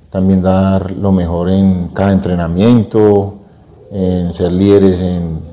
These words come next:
en la parte deportiva. Entonces, yo pienso que hay muchas cosas por, por mejorar, pero que se deben de hacer, que debe haber más compromiso, debe haber más actitud en el terreno de juego, no solamente de dos o tres jugadores.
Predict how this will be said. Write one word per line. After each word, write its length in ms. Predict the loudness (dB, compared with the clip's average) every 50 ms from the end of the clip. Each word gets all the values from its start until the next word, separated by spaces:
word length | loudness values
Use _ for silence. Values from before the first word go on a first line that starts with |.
| -20 -20 -20 -20 -20 _ _ _ _ _ -10
en 100 | -6 -4
la 100 | -4 -4
parte 280 | -4 -4 -4 0 0 0
deportiva. 720 | 0 0 -4 -6 -4 -2 2 4 6 6 6 4 4 0
Entonces, 400 | -4 -6 -6 -4 -2 -2 -2 -2 -4 -12 -20 -20 -20 -20 -20 -20 -20 -20 -20 -20 -12 -10
yo 80 | -4
pienso 240 | 0 4 4 4 4
que 60 | 4
hay 80 | 4 4
muchas 260 | 4 6 4 4 4
cosas 300 | 4 4 4 4 4 2
por, 400 | 0 2 4 4 4 4 2 -2
por 240 | -6 -6 -2 -2 0
mejorar, 460 | 0 0 2 2 2 4 2 2 4
pero 380 | 4 4 6 6 6 4 2 -2 -10 -18 -20 -20 -20 -20 -20 -20 -20 -20 -20 -20 -20 -20 _ _
que 100 | -10 -4
se 100 | 0 2
deben 260 | 4 4 4 4 4 4
de 100 | 4 2
hacer, 460 | 4 4 4 4 4 4 0 -4 -16 -10
que 80 | -6 -2
debe 180 | 0 2 2 4
haber 140 | 2 2
más 160 | 2 0 -2 0
compromiso, 1040 | -2 -2 -2 -2 -4 -2 0 2 2 2 2 0 0 0 0 0 -2 -4 -8 -10 -8
debe 180 | -6 -4 0 0
haber 340 | 2 2 2 2 2 2 2
más 180 | 0 0 0
actitud 400 | 0 -2 -2 -4 -12 -12 -8 -6
en 80 | -4 -4
el 80 | -4
terreno 300 | -4 -4 -4 -4 -4 -4
de 100 | -4 -4
juego, 480 | -4 -4 0 2 2 2 2 2 0 0
no 140 | 0 0 0
solamente 480 | 0 0 0 0 0 -2 -2 0 0
de 100 | 2 2
dos 220 | 2 2 0 -2 -2
o 80 | -4
tres 160 | -6 -4 -2 -2
jugadores. 580 | 0 0 0 0 0 0 0 2 2 0 0